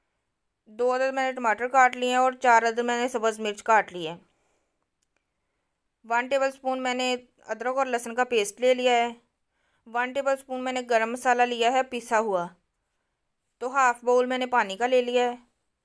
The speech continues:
तमाम इंग्रेडिएंट जो है, वो मैंने आपको नोट करवा दिए हैं। बहुत ही मज़े की माशाल्लाह कढ़ाई बनती है कि अगर आप इस स्टाइल से बनाएंगे, तो बहुत ही मज़े की कढ़ाई बनेगी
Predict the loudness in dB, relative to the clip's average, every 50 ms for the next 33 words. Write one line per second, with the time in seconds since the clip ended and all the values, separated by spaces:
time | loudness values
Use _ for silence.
0 | _ _ _ _ _ _ _ _ -16 -10 -6 -4 -4 -4 -4 -6 -10 -10 -8 -8
1 | -6 -6 -6 -6 -6 -6 -6 -6 -4 -2 0 0 0 0 0 -2 -2 -4 -2 -2
2 | -2 -4 -4 -6 -6 -4 -4 -6 -6 -6 -6 -2 2 4 4 4 2 -2 -8 -6
3 | -6 -8 -8 -12 -14 _ _ _ _ _ _ _ _ _ _ _ -18 -10 -8 -4
4 | -2 -2 -2 -4 -4 -6 -6 -6 -6 -8 -10 -8 -4 -2 -2 -2 -2 -2 0 0
5 | 0 0 0 -2 0 0 0 -2 -2 -4 -4 -2 -2 -2 -2 0 -2 -2 0 0
6 | 0 2 2 4 4 4 4 2 -2 -12 -10 -10 -6 -2 0 0 0 0 -4 -6
7 | -4 -4 -4 -4 -4 -4 -4 -4 -4 -4 -2 -4 -2 -2 -2 -4 -4 -4 -4 -6
8 | -8 -8 -6 -4 -2 -2 -2 -2 -4 -6 -6 -8 -8 -10 -10 -14 -14